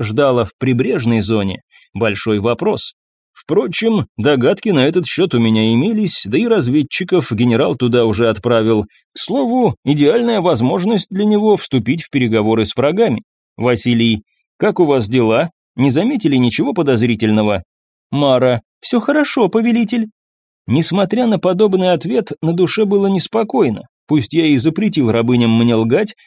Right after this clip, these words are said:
но приказ всегда можно нарушить, если готов заплатить цену. И генерал, и банши служили мне против своей воли, а значит, если дать им такую возможность,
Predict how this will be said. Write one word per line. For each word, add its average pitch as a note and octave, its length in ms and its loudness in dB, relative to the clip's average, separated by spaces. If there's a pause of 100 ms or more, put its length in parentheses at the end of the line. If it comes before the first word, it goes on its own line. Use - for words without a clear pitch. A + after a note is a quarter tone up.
но A#2+ 140 -2
приказ B2 400 -2
всегда A#2+ 340 -2
можно A#2+ 320 0
нарушить, A#2+ 500 0
если A2+ 280 -2
готов A2 420 -2
заплатить B2 580 -2
цену. C#3 360 -2 (420)
И A3 120 0
генерал, F3+ 760 2
и C3+ 100 2
банши D#3+ 540 0
служили C3+ 420 0
мне D#3+ 240 -2
против C3 420 0
своей A#2 300 0
воли, G#3+ 460 0 (160)
а A#2+ 100 0
значит, D#3 380 0
если D#3+ 300 0
дать C#3 220 0
им A2 140 0
такую B2+ 320 0
возможность, C3+ 720 -2